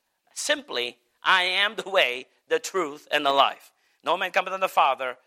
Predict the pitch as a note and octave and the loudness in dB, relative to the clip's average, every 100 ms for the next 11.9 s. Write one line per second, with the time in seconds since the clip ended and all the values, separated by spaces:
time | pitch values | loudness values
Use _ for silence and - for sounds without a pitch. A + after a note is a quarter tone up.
0 | _ - D3+ D3+ C#3+ D#3 C3 F#3 A#3 - | _ -2 0 0 -2 -2 0 2 4 0
1 | - A#3+ A#3+ G#3 F#3+ F3 E3+ - E3 D#3 | 4 4 4 -2 -6 -10 -12 -4 -4 -4
2 | A2 F#2+ - _ _ F3+ F#3 G#3+ G#3 G#3+ | -8 -18 -20 _ _ 0 2 -2 -2 4
3 | A3 F#3+ F#3 F3+ F#3 F#3 F3+ F#3+ G3 D#3 | 4 6 2 -2 -8 -8 -8 -10 -10 -10
4 | D3+ D#3 D#3+ D3+ D3 A3 A3+ B2 F#2+ _ | -8 -8 -6 -8 -2 0 0 -2 -14 _
5 | _ _ C3+ B2+ G3 F3 D3 F3+ D3+ - | _ _ -4 -4 -4 -2 2 2 2 0
6 | F#3 D3+ A#2 C3+ F#3+ D#3+ F#3+ G3+ F#3+ F#3+ | -2 -4 -4 2 4 2 -2 -4 -4 -4
7 | G3 D#3 - D#3 G3+ E3+ A#2+ G2 - _ | -2 -2 0 -2 -2 -8 -10 -12 -16 _
8 | _ _ _ _ _ - C#3 E3+ F3 C#3+ | _ _ _ _ _ -2 2 2 0 2
9 | D#3 F3 - C#3 B2 B2 A#2 C3 C3 A2 | 2 2 -2 -10 -8 -6 -4 -4 -4 -4
10 | - D#3 E3 A2+ A2 G2+ _ _ _ _ | -6 -4 -6 -8 -14 -14 _ _ _ _
11 | - C3+ C#3 B2+ A#2+ - - B2 F#2+ | -2 2 2 0 -8 -4 -4 -4 -6